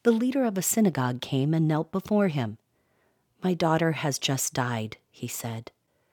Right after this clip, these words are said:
"but you can bring her back to life again if you just come and lay your hand on her."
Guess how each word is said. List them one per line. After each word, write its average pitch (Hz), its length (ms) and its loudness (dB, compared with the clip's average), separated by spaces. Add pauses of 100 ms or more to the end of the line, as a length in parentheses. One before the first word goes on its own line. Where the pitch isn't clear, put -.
(500)
"but - 160 -4
you 175 160 -2
can 185 200 -2
bring 175 160 0
her 147 160 -2
back 151 300 -4
to 143 100 -6
life 143 300 -4
again 120 380 -4 (440)
if - 120 -14
you 180 120 0
just 175 340 -2
come 160 240 2
and 135 160 2
lay 143 140 2
your 147 200 0
hand 139 380 0
on 117 200 -6
her." 107 280 -10